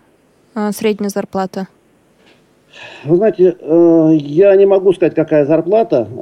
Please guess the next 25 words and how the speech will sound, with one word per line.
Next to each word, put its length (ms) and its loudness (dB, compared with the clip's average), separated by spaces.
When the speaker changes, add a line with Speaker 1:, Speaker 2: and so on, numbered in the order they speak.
Speaker 2:
По 220 2
отчетам 640 2
главы 300 4
администрации 640 0
района 420 2
средняя 380 2
зарплата 480 -2
тридцать 420 -2
пять 260 -2
тысяч. 460 -8
По 320 4
тем 280 2
данным, 360 2
которые 460 2
у 100 2
меня, 300 0
и 60 0
вот 160 -4
я 120 0
общаюсь 400 -4
с 80 -20
людьми, 400 -2
никто 380 2
больше 640 2
двадцати, 840 -2